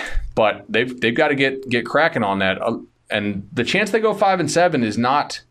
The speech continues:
is not zero, right? I think it's probably, like, w-, w-, I mean, what number would you throw on it? Like,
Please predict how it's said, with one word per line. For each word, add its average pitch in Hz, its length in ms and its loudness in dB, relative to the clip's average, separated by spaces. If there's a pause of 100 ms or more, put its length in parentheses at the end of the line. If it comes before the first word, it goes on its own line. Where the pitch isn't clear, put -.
(800)
is 110 120 0
not 127 280 2
zero, 131 500 0 (300)
right? 101 240 0
I 104 80 2
think 139 200 0
it's 147 160 -4
probably, 139 920 2
like, 113 600 0 (1300)
w-, 131 200 -4
w-, 135 140 0
I 139 100 4
mean, 127 80 2
what 156 120 2
number 139 280 2
would 101 120 -2
you 98 100 -4
throw 87 260 -2
on 85 140 -2
it? - 100 -10
Like, 92 160 -2